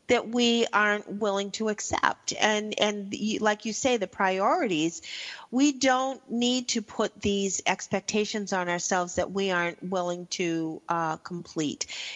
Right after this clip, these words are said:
If, um, someone else down the street can do the Boy Scout troop, the Girl Scout troop, also run the soccer team, and also do this and also do that, you do have to wonder where is time for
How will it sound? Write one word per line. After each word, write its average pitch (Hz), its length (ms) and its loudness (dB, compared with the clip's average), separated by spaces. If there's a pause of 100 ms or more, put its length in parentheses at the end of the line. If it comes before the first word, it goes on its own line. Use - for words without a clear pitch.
(120)
If, - 480 2
um, 160 560 2 (400)
someone 208 720 0
else 202 320 4
down 196 300 2
the 180 60 -4
street - 380 0
can 190 240 -2
do 185 340 2 (360)
the 208 80 4
Boy 240 300 4
Scout 233 360 4
troop, 233 300 0
the 208 80 2
Girl 208 200 4
Scout 208 320 2
troop, 220 360 0
also 202 560 4
run 202 300 2
the 202 80 -2
soccer 202 440 4
team, 208 380 2
and 185 100 4
also 202 360 4
do 202 240 0
this 196 280 2
and 185 100 -2
also 196 280 2
do 196 160 -2
that, 190 320 4 (560)
you 240 100 2
do 294 220 4
have 311 240 2
to 240 100 0
wonder 220 640 4 (140)
where 208 320 6
is 202 220 -4
time 185 400 2
for 175 400 2